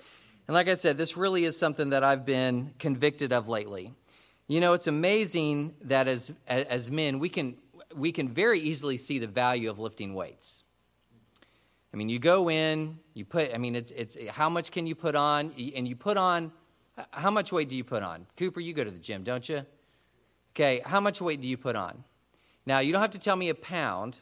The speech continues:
but, like, how close do you get? Make 'em tell you a pound. Give, give it. Give, what do you, what do you, what do you bench, bro? <laughs> Okay. All right. So if you can bench three fifty, if you're working out,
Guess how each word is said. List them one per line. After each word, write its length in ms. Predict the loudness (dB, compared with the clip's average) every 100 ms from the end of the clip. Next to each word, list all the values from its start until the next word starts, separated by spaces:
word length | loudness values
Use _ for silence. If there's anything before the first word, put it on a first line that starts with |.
| _ -4
but, 100 | 0
like, 360 | 2 2 0 _
how 380 | -14 2 4 4
close 640 | 2 -8 2 2 2 -4
do 140 | -10 -4
you 160 | -4
get? 500 | -2 -2 -2 -4 -16 -20 _ _
Make 100 | -20
'em 120 | -20 _
tell 160 | -20 -20
you 80 |
a 160 | -20 _
pound. 380 | _ _ _ -2
Give, 200 | 0 2
give 160 | 2
it. 80 | 0
Give, 220 | -2 0
what 80 | 0
do 60 | 0
you, 60 | -4
what 120 | -2
do 60 | -2
you, 80 | -2 -10 _ -4
what 100 | -4
do 40 |
you 60 | -2
bench, 260 | -4 -4
bro? 220 | -6 -4 -6
<laughs> 40 | _ _ _ -20 -20 -20 _ _ _ -20 -20 _ -20 -20 -20 _ _ _ -20 -20 -20 -20 _ -20 -20 -20 -20 -20 -20 _ -20 _ _ _ _ -6
Okay. 340 | -2 -2 -2 -6 _ _ _ -2
All 100 | 2
right. 240 | 2 0
So 320 | -2 0 2 0
if 180 | -6
you 120 | -8 -6
can 160 | -4
bench 280 | -2 -4 -4
three 200 | -6 -6
fifty, 380 | -4 -4 -4 -10
if 140 | -8
you're 120 | -6
working 360 | -2 -2 -4 -6
out, 280 | -4 -4